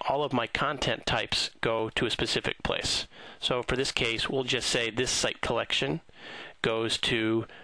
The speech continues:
uh, this specific endpoint. So we'll say the scope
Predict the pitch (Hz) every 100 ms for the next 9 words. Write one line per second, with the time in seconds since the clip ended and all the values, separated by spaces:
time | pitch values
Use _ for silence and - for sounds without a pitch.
0 | - - - - 123 - - 139 - 120
1 | 135 - 117 - - - - - - -
2 | 110 - 151 - - - - - - -
3 | - - - - - - - - - -
4 | - - - - - - - - - -
5 | - - - - - - - 117 117 -
6 | 117 110 - - - - - - - -
7 | - - - - - - 117 - - 120
8 | 123